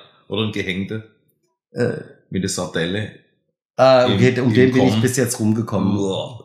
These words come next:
Speaker 1: widerliches Ding.
Speaker 2: Ja.
Speaker 1: Äh, so, so, so Zeug kriegst du halt ständig so, oder die, die Klassiker, äh, ich, ich hab meinen Ausweis verloren, ich hab ihn noch nicht, äh, ich hab ihn beantragt, oder er ist geklaut worden, keine Ahnung, ich hab keinen Ausweis. Aus diverse Gründe, warum
Speaker 2: Mhm.
Speaker 1: auch immer man keinen Ausweis hat,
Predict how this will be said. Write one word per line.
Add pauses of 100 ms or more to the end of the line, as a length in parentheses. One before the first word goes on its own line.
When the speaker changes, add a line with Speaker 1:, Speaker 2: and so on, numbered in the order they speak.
(120)
Speaker 1:
widerliches
Ding.
Speaker 2:
Ja. (440)
Speaker 1:
Äh,
so,
so,
so
Zeug
kriegst
du
halt
ständig
so,
oder
die,
die
Klassiker, (380)
äh,
ich,
ich
hab
meinen
Ausweis (300)
verloren, (320)
ich
hab
ihn
noch
nicht,
äh, (100)
ich
hab
ihn
beantragt,
oder
er
ist
geklaut
worden,
keine
Ahnung,
ich
hab
keinen
Ausweis.
Aus
diverse
Gründe,
warum
Speaker 2:
Mhm.
Speaker 1:
auch
immer
man
keinen
Ausweis
hat,